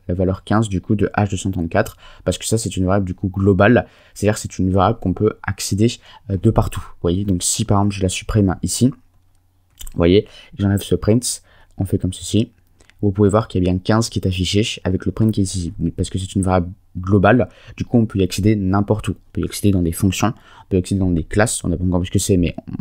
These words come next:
c'est pas grave, on peut y accéder dans des boucles, dans des if, dans tout ce que vous voulez.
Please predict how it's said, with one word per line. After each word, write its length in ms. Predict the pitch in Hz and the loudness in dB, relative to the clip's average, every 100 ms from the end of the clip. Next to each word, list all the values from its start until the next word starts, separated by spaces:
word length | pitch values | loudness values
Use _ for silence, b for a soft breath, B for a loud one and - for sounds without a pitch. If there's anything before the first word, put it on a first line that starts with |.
| - - | -8 -6
c'est 80 | |
pas 180 | - 98 | 0 2
grave, 120 | 117 - B B | 2 -2 B B
on 100 | - | -4
peut 120 | 98 101 | 2 2
y 20 | |
accéder 300 | 98 101 98 | 0 -2 0
dans 100 | 92 | 0
des 100 | 87 | -2
boucles, 360 | 87 123 - - | 0 -2 -2 -10
dans 160 | 95 92 | -2 0
des 180 | 87 - | 0 0
if, 260 | 113 123 - | -2 -2 -6
dans 100 | - | -4
tout 180 | 92 - | -4 -4
ce 100 | 120 | -4
que 100 | - | 0
vous 140 | 107 101 | 0 2
voulez. 200 | 95 | 0